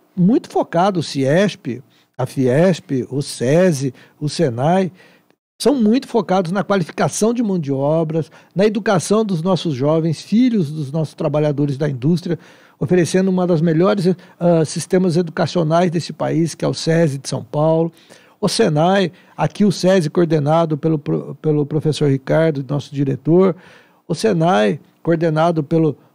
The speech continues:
nosso professor Marcelo, nosso diretor também, que desenvolve um projetos, projetos maravilhosos durante todo o ano. Hoje o senai tem mais de, de mil alunos em qualificação profissional.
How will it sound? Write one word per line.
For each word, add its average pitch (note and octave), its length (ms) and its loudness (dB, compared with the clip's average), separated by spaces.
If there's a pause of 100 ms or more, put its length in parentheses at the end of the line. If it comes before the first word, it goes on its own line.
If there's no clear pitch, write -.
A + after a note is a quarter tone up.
nosso D3+ 260 -4
professor D#3+ 520 0
Marcelo, D#3+ 640 0
nosso D3 280 -4
diretor D3+ 440 0
também, D3 380 0 (300)
que F3+ 100 -2
desenvolve D#3 500 2
um F#3 80 0
projetos, D3+ 880 -4 (280)
projetos D#3 840 0 (260)
maravilhosos D#3 960 0
durante D3+ 400 -4
todo D3 300 -4
o A#2+ 40 -6
ano. A#2 220 -12 (680)
Hoje D#3 260 4
o D#3 40 -2
senai D3+ 380 0
tem D3+ 140 -4
mais C#3+ 400 -2
de, C#3 220 -4
de A#2 120 -12
mil E3 320 4
alunos C#3 480 0
em C3+ 40 -4
qualificação B2 600 -4
profissional. B2 580 -14